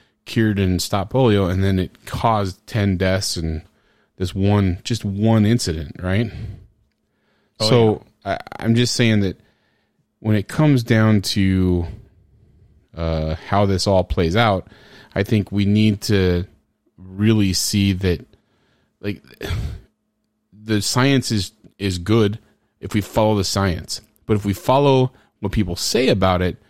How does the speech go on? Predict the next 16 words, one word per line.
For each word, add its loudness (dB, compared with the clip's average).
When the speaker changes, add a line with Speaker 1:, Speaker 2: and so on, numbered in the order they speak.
Speaker 1:
or 2
what -2
social 0
media 4
talks -4
about, 0
or -6
what -2
fucking -4
Kim 2
Kardashian 0
says, 0
or 0
what -2
your -2
favorite 0